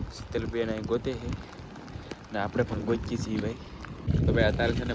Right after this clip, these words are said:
ફૂલે ફૂલ વરસાદ વધી ગયો છે. ને અમારા લવજીભાઈ ને અમારા શીતલભાઈ શાક ગોતે છે. હવે આ બધું કાંઈ નહીં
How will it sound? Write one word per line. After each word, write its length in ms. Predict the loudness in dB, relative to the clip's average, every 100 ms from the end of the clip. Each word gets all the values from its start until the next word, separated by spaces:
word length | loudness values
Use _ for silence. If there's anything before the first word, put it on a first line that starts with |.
| 0
ફૂલે 180 | 2 2
ફૂલ 140 | 2 0 -2
વરસાદ 260 | -6 -8 -6
વધી 240 | -6 -6 -8
ગયો 100 | -10
છે. 80 | -12 -14 -14 -16 -16 -16 -16 -14 -14 -8
ને 60 | -6
અમારા 320 | -4 -4 -4 -6
લવજીભાઈ 360 | -4 -4 -4 -4
ને 40 |
અમારા 180 | -4 -6
શીતલભાઈ 500 | -8 -6 -6 -4 -4
શાક 140 | -2 0 0
ગોતે 180 | -2 -4 -4
છે. 40 | -4 0 6 8 8 2 2
હવે 200 | 0 4 4
આ 60 | 2
બધું 220 | -2 -6 -4
કાંઈ 180 | -6
નહીં 120 | -6